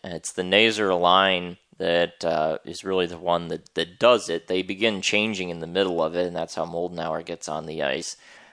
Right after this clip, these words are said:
um, in the middle of, of the rotation. But they're just shooting, retrieving, shooting, retrieving, shooting, retrieving, over and over and over and over again for about twenty-five straight seconds. And eventually,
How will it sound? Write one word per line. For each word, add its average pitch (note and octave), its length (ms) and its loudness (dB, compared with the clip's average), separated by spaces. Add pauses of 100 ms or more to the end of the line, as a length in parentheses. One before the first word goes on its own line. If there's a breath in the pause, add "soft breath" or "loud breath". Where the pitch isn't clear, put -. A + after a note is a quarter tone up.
(140 soft breath)
um, C#2+ 420 -6 (160)
in G2 160 0
the F2+ 60 -2
middle F2 320 2
of, D#2+ 200 -4
of E2 120 -2
the D#2+ 80 -12
rotation. F#2 480 0
But E2+ 100 -4
they're G#2+ 140 0
just F2+ 200 -4
shooting, G2+ 320 -2
retrieving, F2 440 -4
shooting, F#2+ 280 -6
retrieving, D#2+ 360 -8
shooting, G2+ 240 -4
retrieving, E2 360 -8
over F#2+ 260 4
and F#2 80 2
over F2 180 2
and F2 100 0
over F2 160 0
and F2 80 -2
over F2 200 -2
again D#2+ 280 -8
for F2+ 120 -6
about E2 260 -6
twenty-five F2+ 480 -2
straight E2 280 -6
seconds. E2+ 440 -4
And E2+ 100 -2
eventually, F2+ 760 4